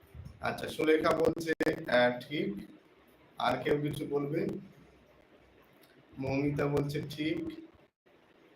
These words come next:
আচ্ছা, কেয়া বলছে ঠিক,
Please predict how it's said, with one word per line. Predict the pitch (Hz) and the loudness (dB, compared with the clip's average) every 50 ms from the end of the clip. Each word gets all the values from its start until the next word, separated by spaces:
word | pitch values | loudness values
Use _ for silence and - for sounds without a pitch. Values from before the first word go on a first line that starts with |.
| - _ - 233 | -20 _ -16 -14
আচ্ছা, | - - - - - - - - - - - - - _ _ - - - - _ - - - _ - - | -14 -14 -14 -14 -12 -12 -10 -10 -10 -12 -14 -20 -20 _ _ -20 -20 -20 -20 _ -20 -20 -20 _ -10 0
কেয়া | 147 143 143 151 | 4 6 6 6
বলছে | 147 147 151 147 147 151 156 - | 6 4 2 0 2 0 0 0
ঠিক, | - 151 160 165 180 175 165 - - | 0 0 0 0 2 0 0 -4 -8